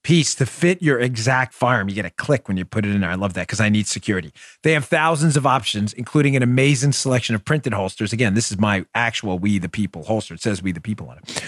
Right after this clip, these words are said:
Their proprietary clip design in the back allows for you to easily adjust the cant and the ride so it's comfortable and secure at all times. That's what matters to me.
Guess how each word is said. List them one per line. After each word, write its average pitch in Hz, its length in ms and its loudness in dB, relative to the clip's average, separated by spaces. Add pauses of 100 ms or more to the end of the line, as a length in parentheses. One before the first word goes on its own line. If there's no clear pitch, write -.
(180)
Their 156 120 4
proprietary 175 640 2
clip - 300 0
design 170 400 2
in 160 80 4
the 151 40 2
back 160 320 0
allows 143 300 2
for - 160 -2
you 147 140 6
to 139 160 -2
easily 151 320 6
adjust 135 280 0
the 120 80 -4
cant 151 360 2
and 139 80 2
the 135 40 4
ride 131 220 2
so 143 100 0
it's 135 120 -2
comfortable 160 680 2 (220)
and 156 260 2
secure 160 680 4
at 117 100 2
all 123 220 6
times. 117 340 0
That's 107 160 -4
what 120 100 -2
matters 117 360 2
to - 100 -4
me. 101 240 0